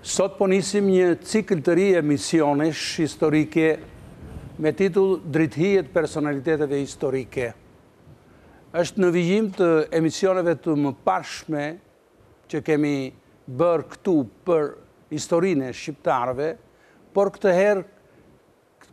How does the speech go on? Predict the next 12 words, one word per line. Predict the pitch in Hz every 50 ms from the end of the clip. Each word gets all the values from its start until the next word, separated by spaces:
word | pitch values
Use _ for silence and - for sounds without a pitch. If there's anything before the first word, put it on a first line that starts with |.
| -
ky | - 202 175 - 233
cikël | 180 185 175 165 165
emisionesh | 160 151 - - - 185 175 180 185 185 185 185 - - - - - _ _ _ _ _ _ _ _ _ _ _ _ _ _ _
ka | - 185 175
diçka | 147 160 131 - 185 170 160 135 - - _ _ _ _ _ _
shumë | - - - 170 165 135
të | 139 135
veçantë. | 131 - - 139 113 107 104 98 _ _ _ _ _ _ _ _ _ _ _ _ _ _ _ _ _ _ -
Do | 135 143 165 -
të | - -
përqendrohet | 160 - - 165 165 156 170 180 185 196 202 196 190 - - - - - _ _ _ _ _ _ _ _ _ _ _ _ _ _ _ _ - 151
në | 151 156 156